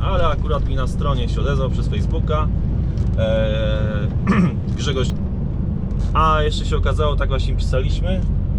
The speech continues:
i właśnie kończy swoją zmianę. I zaraz właśnie podjadę tutaj sobie na Sucharskiego, na Lotos, e, na Lotosa, wziąć kawę,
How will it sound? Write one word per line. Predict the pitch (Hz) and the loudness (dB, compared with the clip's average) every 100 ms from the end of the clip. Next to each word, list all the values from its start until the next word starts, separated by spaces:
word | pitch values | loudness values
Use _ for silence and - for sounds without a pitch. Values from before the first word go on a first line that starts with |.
| - - - - - | 0 0 0 0 0
i | |
właśnie | - 185 - | 0 0 0
kończy | 165 202 202 - 175 170 - - - | 0 0 0 0 0 0 0 0 -2
swoją | - - 170 160 | -2 -2 0 0
zmianę. | 139 98 - - - - - - - - - - - - - - - - - - - | -2 0 -2 -2 -2 -2 -4 -2 -2 -2 -2 -2 -2 -2 -2 -2 -2 -2 -4 -4 -2
I | - - - - - 127 | -2 0 0 -2 -2 -2
zaraz | - 135 131 127 - | -2 0 0 0 -2
właśnie | 123 120 - 117 117 - - - - - - - - - | -2 -2 -2 -2 -2 -2 -2 -2 -2 -2 -2 -2 -2 -2
podjadę | 110 127 127 117 | -2 0 0 0
tutaj | 110 - 123 - | -2 -2 -2 0
sobie | - 123 - 120 - - - - - - | 0 0 2 2 0 -2 -2 -2 -2 -2
na | 120 | -2
Sucharskiego, | - 120 120 104 - 131 156 - - | -2 0 0 0 -2 0 0 0 0
na | 127 | 0
Lotos, | 117 135 113 127 - - - - - - - - - - - - - - - - | 0 0 0 0 0 0 0 0 0 0 0 0 0 -2 -2 0 0 0 0 0
e, | 113 104 110 110 - 104 - | 0 0 0 0 0 0 0
na | - | 0
Lotosa, | - - - - 123 127 147 | 0 0 0 0 0 2 0
wziąć | - - - | 0 0 0
kawę, | - - - - 196 | 0 0 0 0 0